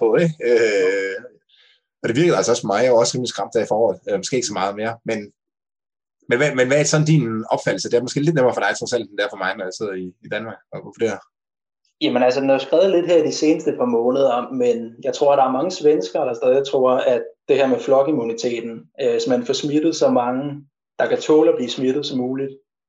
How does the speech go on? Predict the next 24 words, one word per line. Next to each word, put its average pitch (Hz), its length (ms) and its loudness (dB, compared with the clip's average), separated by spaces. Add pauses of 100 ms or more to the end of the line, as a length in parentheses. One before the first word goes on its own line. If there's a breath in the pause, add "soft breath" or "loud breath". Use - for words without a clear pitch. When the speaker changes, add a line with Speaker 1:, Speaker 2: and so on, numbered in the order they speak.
(120)
Speaker 2:
så 127 140 2
vi 123 140 0
ligesom 127 260 -2
hurtigere 139 460 4
kan 117 120 -8
komme 117 200 -2
igennem 123 260 -2
pandemien. 123 640 -6 (400)
Øh, 123 280 4
den 139 100 2
var 143 80 4
der 135 80 4
ret 135 200 0
mange 139 160 -2
svenskere, 139 520 2 (120)
der 117 120 0 (280)
købte 135 260 0
ind 156 100 -8
på 127 160 0
det 117 140 -4
i 120 40 -10
starten 120 320 -4
af 117 80 -12
foråret. 120 460 -4